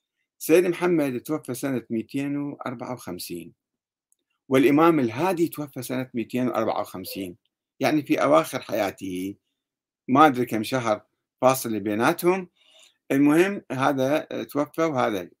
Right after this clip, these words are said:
كذا. آه، آه، أبو هاشم الجعفري، آه، اللي يروي أيضا قسم من الروايات، توفى سنة ميتين وواحد وستين، يعني بعد الإمام العسكري بسنة.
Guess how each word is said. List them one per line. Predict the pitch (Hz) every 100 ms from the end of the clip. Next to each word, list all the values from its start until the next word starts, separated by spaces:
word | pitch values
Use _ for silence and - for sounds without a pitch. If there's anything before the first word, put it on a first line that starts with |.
| -
كذا. | 87 85 - _ _ _ _ - _ _ -
آه، | 127 123 123 117 123 - _ _ _ _ _ -
آه، | 120 113 110 107 98 95 - - _ _ _ _ _ _ _ _ _ _ -
أبو | 143 151
هاشم | 180 220 185 160 139 _ _ _ -
الجعفري، | 110 147 156 131 110 104 110 _ _ _ _ _ _ -
آه، | 127
اللي | - 143
يروي | 151 131 113
أيضا | 117 110
قسم | - 123 -
من | 113 101
الروايات، | 98 101 101 98 -
توفى | 127 180 190 156
سنة | 143 170 156
ميتين | 147 139 175 175
وواحد | 170 151 165 170 175
وستين، | 156 131 117 - 113 95 90 - -
يعني | 98 117
بعد | 117 135 131
الإمام | 117 104 - 117 110 127 113
العسكري | 104 135 - 143 135
بسنة. | 113 - 87 82